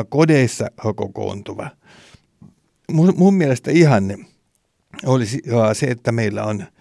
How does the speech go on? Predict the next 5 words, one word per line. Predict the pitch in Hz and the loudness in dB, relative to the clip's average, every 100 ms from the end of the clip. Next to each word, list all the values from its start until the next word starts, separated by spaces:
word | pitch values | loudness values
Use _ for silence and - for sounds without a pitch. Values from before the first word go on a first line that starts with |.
| _ _ _ | _ _ _
jumalanpalvelusyhteisö, | 160 160 135 101 104 92 92 - 165 135 175 170 165 175 _ _ | 0 2 2 2 0 -2 -4 -2 -2 -2 0 0 0 -4 _ _
ja | 139 127 - _ - | -6 -6 -8 _ -10
semmoinen | 151 160 175 160 - - 139 | -6 -2 -2 -2 -6 -10 0
viidestäkymmenestä | 160 143 131 - 131 127 - 120 | 0 0 -4 -8 -6 -6 -4 -4
sataan. | 123 104 92 87 | -2 -2 -4 -10